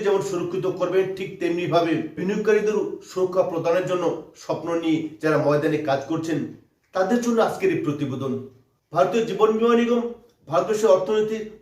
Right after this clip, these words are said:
অন্যতম একটি হাতিয়ার। ভারতীয় জীবন বীমা নিগম প্রতিটি ভারতবাসীর একটি বিশ্বস্ত প্রতিষ্ঠান,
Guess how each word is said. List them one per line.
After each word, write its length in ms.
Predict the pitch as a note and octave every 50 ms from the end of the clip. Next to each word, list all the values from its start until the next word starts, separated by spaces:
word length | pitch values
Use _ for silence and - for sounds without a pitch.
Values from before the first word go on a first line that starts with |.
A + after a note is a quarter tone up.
| -
অন্যতম 360 | D#3 E3+ F#3+ G3+ F#3+ G3 F#3+ F#3+ F#3+ F#3
একটি 160 | - - F#3 F3+ - -
হাতিয়ার। 380 | D3 - - F3+ F3+ F3+ F3+ F3+ F3+ - - - _ _ _ _ _ _ _ _ _ _ _ _ _ _ _ _ _ _
ভারতীয় 280 | D#3 E3 F3 - A#3 - -
জীবন 200 | F3 - F#3+ G3+ G#3
বীমা 120 | G#3+ A3+ A3 G#3+
নিগম 220 | G#3+ G#3+ A3+ A3+ A3 A3+ - - - -
প্রতিটি 340 | - G3+ G#3 A#3 A#3 - A3+ G3+ E3 C#3+
ভারতবাসীর 520 | D3 E3 F3+ F3+ F3+ G3 F#3+ G3+ G3+ - - - - - _ D3+
একটি 140 | D3 D#3+ C#3+ B2 A2+ D3+
বিশ্বস্ত 340 | - - - F#3 E3+ - F#3+ F3+ E3
প্রতিষ্ঠান, 460 | - C#3 C#3 - B2 - - D#3 C3+